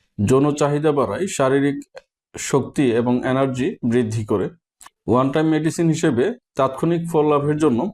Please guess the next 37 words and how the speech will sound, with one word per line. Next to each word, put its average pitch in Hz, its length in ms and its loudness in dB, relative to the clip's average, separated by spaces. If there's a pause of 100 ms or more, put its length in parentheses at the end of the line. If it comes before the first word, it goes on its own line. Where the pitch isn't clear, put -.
(260)
আমার 139 220 2
জানা 147 220 2
মতে 139 200 -2 (140)
সবচাইতে 143 480 0 (100)
ভালো 135 260 2
মেডিসিন 139 360 -2 (160)
এই 117 160 4
ওষুধটি, 95 340 -4 (440)
এভানাসেটিভা 143 600 2 (100)
টু 135 60 0 (120)
এক্স 160 120 -4 (120)
এই 131 160 4
ওষুধটি। 92 340 -4 (1000)
এই 143 100 4
ওষুধটি 170 240 -2 (100)
আপনারা 185 320 2
নিয়মিত 175 280 0 (100)
রূপে 185 200 0 (260)
সেবন 165 340 0
করতে 170 260 -2
পারবেন। 151 280 0 (720)
কোনো 156 180 0
ধরনের 170 320 2
পার্শ্ব 139 320 0
প্রতিক্রিয়া 175 480 0 (180)
বা 139 60 2 (120)
কোনো 147 140 0 (140)
সাইড 135 280 0
এফেক্ট 185 260 0 (160)
এই 143 120 4
ওষুধে 156 320 0
হয় 131 220 2
না, 143 60 -6 (600)
কারণ 139 200 2 (120)
এটি 151 120 -4 (100)
আমাদের 151 240 0 (1120)
বিভিন্ন 156 260 4